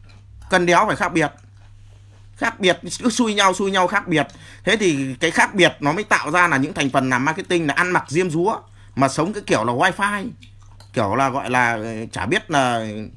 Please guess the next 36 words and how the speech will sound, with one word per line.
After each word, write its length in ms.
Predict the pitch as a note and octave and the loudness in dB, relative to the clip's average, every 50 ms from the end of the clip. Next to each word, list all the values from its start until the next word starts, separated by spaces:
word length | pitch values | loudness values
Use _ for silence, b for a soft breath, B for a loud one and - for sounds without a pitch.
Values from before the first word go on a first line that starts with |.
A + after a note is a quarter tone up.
| b b b b b - | b b b b b -10
gì 520 | - A2+ A#2+ C3 C3 A#2+ A#2 A#2 A#2+ A#2 A#2 | -6 -2 -2 0 0 0 0 0 0 0 0
đồng 160 | A#2+ A#2+ A2+ | -2 -2 -4
tính 180 | - - D3 F#3 | -4 -6 -2 -2
hay 140 | F3+ F3 | -2 0
luyến 140 | D#3+ D#3+ E3+ | 0 -2 0
ái 200 | D3+ C#3 D3+ F3 | 0 0 0 0
mà 100 | G3 D#3 | 0 -2
sao 180 | - - D#3+ E3+ | 0 0 0 0
nó 60 | E3+ | 0
khoái 160 | E3 F3 E3 | -2 -4 -4
con 120 | - G3 - | -4 -4 -2
trai, 280 | G3 F#3+ F#3 F#3 F#3 | -2 0 0 0 -2
kiểu 220 | E3+ D#3+ C#3 A2+ A2+ | -2 -2 -2 -2 -2
như, 100 | C#3 C3+ | -2 -2
kiểu 160 | C#3 A2+ G2 | -2 -2 -2
như 200 | B2 E3 F#3 F3+ | -2 -4 -4 -2
thế 240 | F3 E3+ G3 B3 - | -2 -2 -2 -2 -4
để 120 | E3+ A#2+ | -4 -6
tạo 260 | G#2+ - D#3+ C3+ - D3+ | -2 -2 -4 -4 -2 -4
ra 80 | F3+ | -6
sự 160 | F3 - - | -6 -6 -6
khác 180 | - G3+ G3+ - | -4 -6 -4 -2
biệt, 200 | E3+ D3 B2 - | -2 -2 -2 -2
để 140 | - G#2+ G2+ | -4 -6 -2
lùa 220 | A2+ C#3 D3 C3+ A#2+ | 0 0 0 0 -2
các 140 | - E3+ | -2 -4
bạn 220 | E3+ F#3+ E3 C#3 A#2 | -2 -2 -2 -2 -2
vào 120 | B2 A#2 | -4 -2
thâu 120 | B2 E3 D#3+ | -2 -2 -4
tóm 140 | E3 D#3 | -4 -4
tâm 140 | D#3+ F3 F3 | -2 -2 -2
lý. 240 | E3 E3 F3+ E3 - B B B B B B B | 0 -2 -2 -4 -8 B B B B B B B
Chứ 120 | G#3 A#3 A3 | 0 0 2
thực 200 | A3+ F#3+ - - | 2 0 2 2
tế 240 | E3 D#3+ F3 G3+ | 2 2 2 2
cái, 100 | A3 A#3 | 0 -4